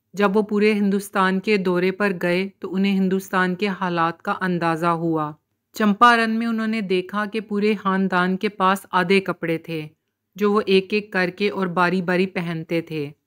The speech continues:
तुषार गांधी का कहना है कि जब गांधी जी ने अपने जिस्म पर मुख्तलिफ किस्म के कपड़े देखे, तो उन्होंने अपने कपड़े भी कम कर दिए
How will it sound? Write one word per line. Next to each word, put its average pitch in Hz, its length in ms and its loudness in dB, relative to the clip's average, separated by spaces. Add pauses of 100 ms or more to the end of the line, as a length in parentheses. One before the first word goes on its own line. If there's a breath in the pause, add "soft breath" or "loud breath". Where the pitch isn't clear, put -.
(640)
तुषार 208 400 4
गांधी 214 320 -2
का 220 160 0
कहना 196 400 -4
है 202 200 -2
कि 208 120 -2
जब 208 260 0
गांधी 180 320 -2
जी 190 160 0
ने 196 120 2
अपने 196 380 -4
जिस्म 185 380 -2
पर 208 160 -2
मुख्तलिफ 196 480 -2
किस्म 196 340 -4
के 202 100 -2
कपड़े 190 440 -2
देखे, 180 400 0
तो - 220 -12
उन्होंने 190 320 -2
अपने 190 360 -4
कपड़े 180 360 -2
भी 196 140 -2
कम 190 280 0
कर 190 220 0
दिए 202 360 -2